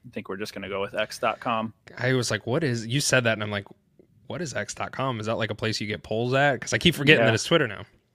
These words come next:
Speaker 1: Mm-hmm. I'm just gonna call it X dot com so it seems really mysterious.
Speaker 2: It's like a
Speaker 1: Um, but
Speaker 2: porn
Speaker 1: I
Speaker 2: site.
Speaker 1: came acro-, <laughs> I came across this tweet,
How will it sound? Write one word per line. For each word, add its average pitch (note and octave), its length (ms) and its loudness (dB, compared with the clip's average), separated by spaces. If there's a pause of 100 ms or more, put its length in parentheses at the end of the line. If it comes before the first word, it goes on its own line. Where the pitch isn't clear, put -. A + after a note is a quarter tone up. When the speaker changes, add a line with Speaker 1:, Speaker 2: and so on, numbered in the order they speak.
(160)
Speaker 1:
Mm-hmm. A2 280 0 (200)
I'm C#3+ 140 4
just D3+ 120 -4
gonna C#3+ 160 2
call G#2+ 300 6
it - 20 6
X - 140 0
dot G2 160 -2
com G2+ 180 -6
so G#2 120 -4
it G2+ 100 -6
seems G#2+ 240 -8
really G#2 180 -4
mysterious. G#2+ 460 -6
Speaker 2:
It's - 680 -16
like B2 80 8
a G#2+ 400 6
Speaker 1:
Um, G2+ 200 -6
but B2 80 -4
Speaker 2:
porn B2+ 140 8
Speaker 1:
I B2 220 10
Speaker 2:
site. F#3+ 100 -4
Speaker 1:
came E3 220 6
acro-, F3+ 240 -4 (540)
<laughs> - 600 -4
I C#3 100 4
came D#3+ 240 4
across D#3+ 380 4
this A#2+ 340 0
tweet, G2+ 420 -4